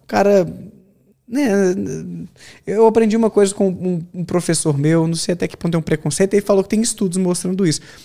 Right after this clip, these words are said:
mas os profissionais mais bem qualificados, ele até colocou uma idade, assim, é, é tipo dez anos depois que você se formou e dez anos até antes de você se aposentar, ele coloca uma janela, assim, porque quando você tá perto de aposentar, você não atualiza mais,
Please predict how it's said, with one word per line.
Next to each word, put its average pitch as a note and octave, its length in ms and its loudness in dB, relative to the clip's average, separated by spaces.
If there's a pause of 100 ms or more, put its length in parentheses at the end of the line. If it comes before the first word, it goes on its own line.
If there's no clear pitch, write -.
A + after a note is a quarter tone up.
mas F3+ 160 4
os - 80 -6
profissionais F#3+ 540 0
mais G#3 260 0
bem F3+ 340 0
qualificados, F3 920 0
ele F3 100 4
até F#3+ 140 -2
colocou A3 280 0
uma G#3+ 120 4
idade, C#3+ 420 0
assim, - 300 -6 (420)
é, D3+ 260 2 (240)
é C#3+ 120 -6
tipo - 240 -6
dez F3 480 4
anos F3 220 0
depois E3 260 0
que - 80 -10
você E3 80 -2
se - 120 -4
formou E3 680 4 (280)
e F3 140 0
dez F3+ 340 6
anos F#3+ 200 2
até F#3 160 -2
antes F#3 160 2
de F#3 80 0
você F#3+ 120 0
se - 120 0
aposentar, E3+ 580 0
ele D3 80 -4
coloca E3 300 0
uma F3+ 120 4
janela, D#3+ 500 2
assim, C#3 220 -4
porque F3+ 400 0 (240)
quando G#3+ 140 2
você - 80 -4
tá A3+ 100 -2
perto - 360 0
de A#3+ 60 2
aposentar, E3 420 0
você - 100 -4
não F#3 120 0
atualiza F#3 440 2
mais, - 480 -2